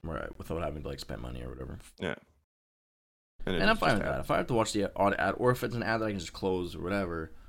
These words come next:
Speaker 2: Mm-hmm.
Speaker 1: okay, I'm fine with that. Just don't
Speaker 2: Or,
Speaker 1: level
Speaker 2: or a,
Speaker 1: lock
Speaker 2: like,
Speaker 1: me.
Speaker 2: if it's a five s-, or, like, a three-second ad,
Speaker 1: Yeah.
Speaker 2: perfect. It's the ones that it makes you watch for thirty seconds, and it's like, "Oh,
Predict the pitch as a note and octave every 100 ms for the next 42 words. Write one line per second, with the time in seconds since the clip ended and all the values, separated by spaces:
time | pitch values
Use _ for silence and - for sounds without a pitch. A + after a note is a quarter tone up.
0 | - _ - A2+ G#2+ G2+ A2+ F#2 F#2+ -
1 | G#2 D#2+ - G1+ - _ D#3+ E3+ - A#2
2 | D3 C3+ - A#2 G2 A#2+ A#2+ - C#2+ G#2+
3 | G#2+ - A#2 B2+ G#2 - G#2+ A2 A#2+ -
4 | - G#2+ G2+ G2 - - A2 A#2 - A2+
5 | G#2 G#2 G#2+ A2+ - _ _ G2+ C#2+ -
6 | - - - _ _ - F#2+ D2+ - -
7 | - G2+ G#2 A#2+ A#2 F#2+ - G#2 G2+ -
8 | F2+ - G#2+ G2+ - - - G2 - -
9 | F2 - - - - - - - - F#2+
10 | - -